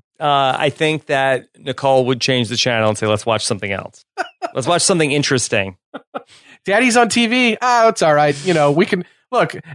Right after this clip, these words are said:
Speaker 2: Ellen's on T V as well, kids. This is fine. We can go to Ellen instead."
Speaker 1: Yeah. I think the, "Hey, somebody's on T V" really does not hold the same weight with my, with, like,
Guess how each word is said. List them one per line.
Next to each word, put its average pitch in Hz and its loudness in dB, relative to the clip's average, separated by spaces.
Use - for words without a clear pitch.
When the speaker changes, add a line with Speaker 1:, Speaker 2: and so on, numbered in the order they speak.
Speaker 2:
Ellen's 196 4
on 147 2
T 151 2
V 131 4
as 123 2
well, 113 2
kids. 101 -8
This 156 0
is 160 -2
fine. 101 -4
We 117 -6
can 165 -6
go 147 2
to 139 2
Ellen 113 2
instead." 98 -12
Speaker 1:
Yeah. 110 -2
I 208 0
think 269 -6
the, 214 -2
"Hey, 147 0
somebody's 151 -2
on 135 0
T 139 -4
V" 127 -2
really 143 2
does 127 -2
not 120 -2
hold 120 0
the 113 -8
same 113 -2
weight 113 0
with 113 0
my, 113 -6
with, 120 0
like, 110 -4